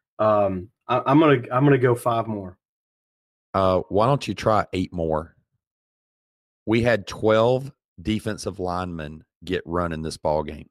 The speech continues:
Speaker 1: Now, how many linebacker are you, what are you calling?
Speaker 2: Denzel Duval and, well, okay.
Speaker 1: What are you
Speaker 2: I,
Speaker 1: calling Ryan Anderson?
Speaker 2: Okay, Ryan Anderson, I'm sorry, I,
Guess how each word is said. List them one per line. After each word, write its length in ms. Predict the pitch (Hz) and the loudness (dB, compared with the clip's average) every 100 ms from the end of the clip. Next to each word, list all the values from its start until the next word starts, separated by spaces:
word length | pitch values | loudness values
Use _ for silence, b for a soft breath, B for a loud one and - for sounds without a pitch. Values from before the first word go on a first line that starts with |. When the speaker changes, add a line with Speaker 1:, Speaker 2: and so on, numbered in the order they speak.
| _ - | _ -8
Speaker 1:
Now, 100 | 120 | -4
how 120 | 156 | -2
many 160 | 175 139 | 0 0
linebacker 500 | 131 135 117 110 110 | -2 -2 -4 -6 -10
are 100 | 117 | -8
you, 180 | 143 | -6
what 340 | 143 139 139 156 | -6 -4 -2 -2
are 40 | |
you 100 | 151 | -2
calling? 560 | - 139 131 120 104 - _ _ _ _ _ _ - | -2 -2 -2 -4 -8 -12 _ _ _ _ _ _ -2
Speaker 2:
Denzel 400 | 135 139 139 123 | 0 2 2 2
Duval 540 | 107 101 107 110 107 | 0 2 4 4 2
and, 260 | 85 92 92 | 0 -6 -6
well, 360 | 104 117 104 - | 0 2 2 -2
okay. 340 | 95 107 87 82 b b | -6 -2 -2 -4 b b
Speaker 1:
What 160 | 156 156 | 2 2
are 40 | |
you 60 | 113 | 2
Speaker 2:
I, 20 | |
Speaker 1:
calling 220 | 151 135 | 0 2
Ryan 320 | 127 131 120 | 2 0 0
Anderson? 560 | 120 123 117 - 107 - - | -4 -6 -8 -12 -12 -6 -4
Speaker 2:
Okay, 300 | 135 127 113 - | 0 0 0 -2
Ryan 400 | 107 135 160 143 | -2 0 0 0
Anderson, 680 | 123 127 135 - 139 139 127 - | -2 -2 -4 -4 -6 -6 -10 -10
I'm 140 | 117 | -8
sorry, 420 | 107 107 101 95 | -4 0 2 2
I, 100 | 95 | 0